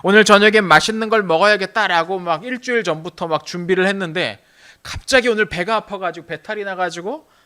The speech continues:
나만 못 먹고 나머지 식구들만 맛있게 먹을 수도 있어요. 그런 일들이 얼마든지 벌어질 수 있다는 거죠. 예전에 목사님이 우리 주일학교 유튜브 채널에 올렸던 영상에서도 이야기를 했는데 목사님이 이런 일도 있었다는 거죠. 수능 시험 날 있었던 일이에요.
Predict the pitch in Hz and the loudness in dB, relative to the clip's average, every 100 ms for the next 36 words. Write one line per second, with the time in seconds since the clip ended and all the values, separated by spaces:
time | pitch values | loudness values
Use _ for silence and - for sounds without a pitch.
0 | _ - 156 214 220 185 185 190 185 139 | _ -4 0 0 -2 -6 -6 -8 -6 -4
1 | 160 190 185 - 226 220 208 170 - - | -4 -6 -8 -10 -10 -8 -6 -4 -4 -4
2 | 170 156 170 - 185 135 208 127 - _ | -6 -6 -8 -10 -14 -10 -10 -10 -16 _
3 | _ _ _ _ - 202 220 180 175 196 | _ _ _ _ -6 -4 -4 -4 -4 0
4 | 139 175 202 196 190 147 156 170 180 - | 2 4 0 0 -6 0 2 2 -2 -4
5 | 139 - 147 123 - - _ _ _ _ | -6 -4 -4 -6 -18 -20 _ _ _ _
6 | _ - - 143 156 220 202 196 165 196 | _ -20 -8 -2 4 6 6 4 0 -4
7 | 190 180 165 - - 170 170 170 160 131 | -4 -8 -10 -12 -12 -6 -6 -6 -8 -8
8 | - - 160 190 170 202 202 190 143 147 | -10 -14 -14 -12 -12 -10 -8 -6 -4 0
9 | 160 165 160 143 120 101 - 143 139 151 | -2 2 2 2 0 -10 -8 0 0 0
10 | 156 180 165 151 139 131 123 127 127 135 | -2 -2 -2 -6 -8 -8 -2 -2 -2 -8
11 | 123 104 139 139 131 143 190 151 165 202 | -10 -14 -16 -16 -16 -12 -10 -6 -6 -6
12 | 180 156 - 139 139 127 110 107 202 _ | -8 -8 -14 -16 -16 -18 -18 -18 -20 _
13 | _ _ _ _ _ _ _ _ _ _ | _ _ _ _ _ _ _ _ _ _
14 | - 262 247 220 - 160 123 107 92 110 | -12 -8 -6 -8 -8 -10 -10 -16 -16 -20
15 | 127 - 107 101 92 | -20 -20 -20 -20 _